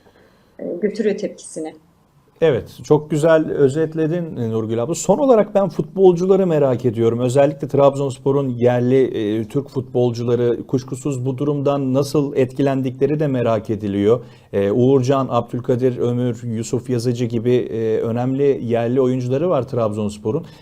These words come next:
Speaker 2: Bu süreçten nasıl etkilendiler? E, Abdullah Avcı'nın gidişi takımda nasıl bir, e,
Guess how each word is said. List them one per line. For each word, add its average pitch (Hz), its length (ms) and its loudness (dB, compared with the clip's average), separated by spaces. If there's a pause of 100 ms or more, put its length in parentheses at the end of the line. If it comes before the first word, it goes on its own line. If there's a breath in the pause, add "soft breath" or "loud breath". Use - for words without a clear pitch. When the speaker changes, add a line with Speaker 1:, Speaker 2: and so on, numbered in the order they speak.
(120)
Speaker 2:
Bu 160 100 2
süreçten 190 540 2
nasıl 190 240 0
etkilendiler? 160 840 0 (340 loud breath)
E, 120 320 0
Abdullah 160 540 2
Avcı'nın 160 580 2
gidişi 156 600 0
takımda 160 760 0
nasıl 131 540 0
bir, 104 280 0
e, 78 120 -6